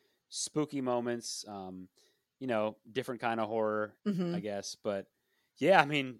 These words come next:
Speaker 1: you know, a lot of it's real life horror, I guess. Right?
Speaker 2: Yeah, definitely. I don't
Speaker 1: Yeah.
Speaker 2: know if it's made it to, like,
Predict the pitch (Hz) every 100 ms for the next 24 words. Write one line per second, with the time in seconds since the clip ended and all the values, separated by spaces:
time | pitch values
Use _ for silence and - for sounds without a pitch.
0 | _ - 113 110 104 110 135 107 - 110
1 | 131 92 - - _ 104 90 85 87 87
2 | - 220 196 147 139 135 170 165 156 135
3 | 127 143 - _ _ _ 214 254 339 330
4 | 302 254 - 214 208 208 - 202 160 151
5 | -